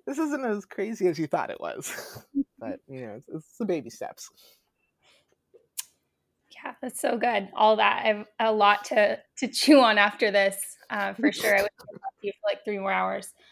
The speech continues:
Speaker 2: Um, but, um, as we start to wrap up, uh, Corey, I wanna ask you the question that we're asking everybody uh, since the podcast is called Ask a Pastor Anything, if you could ask a pastor anything, what would you ask?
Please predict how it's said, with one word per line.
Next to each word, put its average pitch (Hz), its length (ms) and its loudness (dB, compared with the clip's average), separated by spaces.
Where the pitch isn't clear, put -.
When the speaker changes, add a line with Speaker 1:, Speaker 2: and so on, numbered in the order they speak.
Speaker 2:
Um, 226 420 -2
but, 277 320 10
um, 269 300 10
as 330 300 8
we 381 420 2
start 302 320 8
to 330 120 4
wrap 240 320 10
up, 233 320 6
uh, 226 220 6
Corey, 254 220 4
I 247 40 6
wanna 254 140 2
ask 247 280 4
you 285 80 0
the 269 100 6
question 247 440 4
that 233 100 0
we're 226 80 0
asking 220 640 2
everybody 269 800 6
uh, 226 220 6
since 285 540 2
the 240 440 6
podcast 320 400 6
is 294 100 0
called 311 300 6
Ask 277 240 4
a 269 60 4
Pastor 247 380 4
Anything, 247 500 0
if 247 120 2
you 254 240 0
could 330 180 0
ask 226 520 6
a 220 80 2
pastor 226 440 2
anything, 214 500 -4
what 220 180 0
would 220 200 -2
you 202 200 -6
ask? - 440 -6